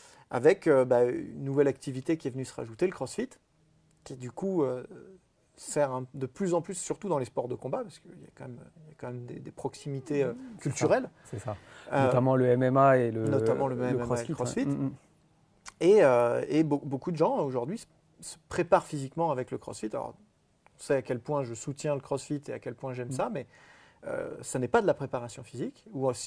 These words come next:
Speaker 1: ou si ça en est, elle est très généraliste, euh, parce qu'on ne maîtrise pas sa charge. Et ce qu'on veut justement, en jouant sur le bon curseur, sur le, sur,
Speaker 2: Mhm.
Speaker 1: sur, sur ce continuum,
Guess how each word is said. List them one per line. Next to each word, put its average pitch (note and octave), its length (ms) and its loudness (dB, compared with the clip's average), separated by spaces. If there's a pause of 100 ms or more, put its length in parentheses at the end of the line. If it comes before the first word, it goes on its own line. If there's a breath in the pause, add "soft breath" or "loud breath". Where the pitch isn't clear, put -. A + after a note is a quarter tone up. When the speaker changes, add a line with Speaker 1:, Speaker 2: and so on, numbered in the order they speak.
Speaker 1:
ou D3+ 100 -6
si C#3 160 -8
ça D#3+ 140 -4
en C3 140 -2
est, G3+ 160 2
elle C#3+ 100 -4
est D3+ 100 -6
très - 160 2
généraliste, D3 640 -4 (640 soft breath)
euh, A#2+ 160 0
parce - 240 -6
qu'on G#3+ 200 2
ne C#3 100 0
maîtrise E3 560 2
pas G3+ 160 0
sa F3+ 160 -2
charge. - 380 -8 (500 soft breath)
Et - 60 -8
ce - 60 -8
qu'on D3 140 0
veut G3 140 4
justement, D#3+ 640 0
en B2+ 140 -6
jouant D3+ 300 2
sur B2+ 240 -6
le B2 80 -6
bon E3 340 2 (400)
curseur, - 520 0
sur - 280 -16
le, B2+ 240 -16
sur, A#2+ 160 -10
Speaker 2:
Mhm. B2+ 60 -10
Speaker 1:
sur, A#2+ 200 -12
sur - 220 -14
ce C#3 100 -6
continuum, D3+ 640 -4